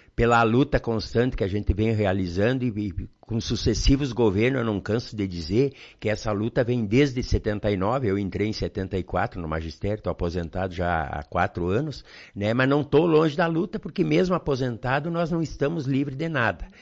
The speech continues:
Com essa reforma da Previdência, que não é reforma, é o fim da aposentadoria pra todos nós, mesmo nós aposentados, amanhã ou depois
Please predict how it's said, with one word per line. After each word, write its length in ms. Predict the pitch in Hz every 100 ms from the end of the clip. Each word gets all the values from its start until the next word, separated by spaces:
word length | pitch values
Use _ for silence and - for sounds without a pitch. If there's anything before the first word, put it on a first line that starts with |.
| -
Com 80 | 104
essa 180 | 104 113
reforma 440 | 101 - 117 120
da 100 | 110
Previdência, 680 | - 104 101 95 110 107 -
que 160 | - 107
não 240 | 104 104
é 100 | 113
reforma, 540 | 110 95 - 104 123
é 80 | 95
o 60 | 82
fim 280 | - 120 127
da 100 | 95
aposentadoria 760 | 95 90 85 90 92 98 104
pra 120 | 90
todos 360 | - 85 90 85
nós, 360 | 90 151 - - - - - -
mesmo 360 | 135 190 214
nós 300 | 180 135 139
aposentados, 720 | 131 - 113 117 107 117 160 175
amanhã 220 | 175 135
ou 60 |
depois 440 | 131 117 117 127